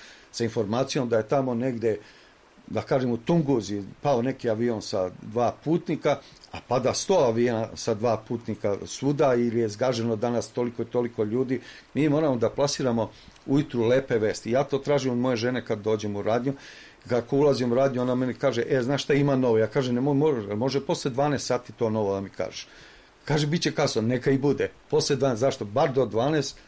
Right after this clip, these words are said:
ja živim u svome svetu, jer ja sam ustao ujutru, pustio dobru muziku koja mi čini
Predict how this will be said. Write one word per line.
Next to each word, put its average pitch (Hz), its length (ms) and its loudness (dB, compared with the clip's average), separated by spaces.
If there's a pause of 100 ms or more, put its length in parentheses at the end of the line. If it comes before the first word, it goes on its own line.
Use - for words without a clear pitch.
(180)
ja 98 80 -2
živim 131 300 4
u 117 60 -2
svome 135 360 2
svetu, 123 360 -2
jer 113 80 2
ja 113 100 2
sam 110 200 -4
ustao 117 260 -4
ujutru, 139 460 -2 (360)
pustio 113 320 0
dobru 113 320 0
muziku 110 440 -6
koja 101 260 -4
mi 98 140 -6 (720)
čini - 280 -6